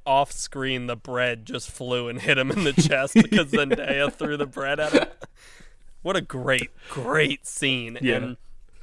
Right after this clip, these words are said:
Speaker 1: I need it to be known that I had some fourteen-year-olds sitting behind me for the entire thing.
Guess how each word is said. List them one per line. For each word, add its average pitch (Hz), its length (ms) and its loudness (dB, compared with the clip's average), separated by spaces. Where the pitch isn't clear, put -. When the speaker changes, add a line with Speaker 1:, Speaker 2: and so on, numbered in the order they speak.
Speaker 1:
I 143 100 -4
need 165 160 -2
it 170 100 -6
to 160 80 -10
be 143 140 -4
known 120 260 -4
that 117 120 -6
I 120 100 -2
had 120 280 -4
some 123 180 -10
fourteen-year-olds 117 880 -8
sitting 117 320 -8
behind 113 380 -8
me 117 140 -10
for - 180 -12
the 113 140 -10
entire 110 440 -12
thing. 110 320 -16